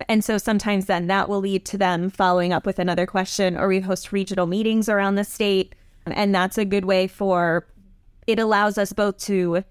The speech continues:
see and talk with the organizations that we frequently hear from, but also to meet new organizations. A lot of it is just word of mouth. Even just organizations saying, "Hey, I called up this other local organization to ask them my question, and they said,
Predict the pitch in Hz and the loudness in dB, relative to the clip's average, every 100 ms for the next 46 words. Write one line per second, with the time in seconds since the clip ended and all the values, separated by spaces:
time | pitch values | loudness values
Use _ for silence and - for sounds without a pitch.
0 | - - - 262 226 208 202 202 208 190 | -18 -20 -6 0 0 0 -2 0 -2 0
1 | 202 190 190 180 180 - 185 185 165 165 | 0 2 0 0 -2 -2 -4 0 0 0
2 | - 208 233 262 285 294 294 - 349 330 | -2 -2 0 0 0 0 0 0 0 0
3 | 214 185 185 196 196 185 - 214 226 220 | 0 0 0 -2 -2 -4 0 0 0 0
4 | 220 208 202 202 208 202 196 - - 226 | -2 0 -2 0 0 0 -2 -4 -2 -2
5 | 208 202 269 330 302 - 196 - 196 175 | 0 0 0 0 0 0 -4 -6 -10 -6
6 | 165 180 185 - 175 185 190 - - - | -2 0 0 0 0 2 0 -8 -20 -20
7 | - - - 233 226 226 202 196 - 214 | -20 -20 -6 0 2 2 2 -2 0 0
8 | 202 196 196 185 208 190 - 190 185 196 | 2 0 0 0 -2 -4 -2 -2 -2 -2
9 | 339 349 226 165 196 247 240 214 - 214 | 0 0 0 0 -2 0 0 0 -2 -4
10 | - 311 359 277 196 196 - 190 175 180 | 0 0 2 2 0 0 0 0 0 -2
11 | 175 160 208 190 160 190 - 254 262 214 | -2 -4 -2 -2 -2 -4 -2 2 2 2
12 | - 156 - 185 180 180 208 254 - 175 | 0 -2 -2 -2 -2 0 0 -2 -2 0
13 | 165 190 | 0 -2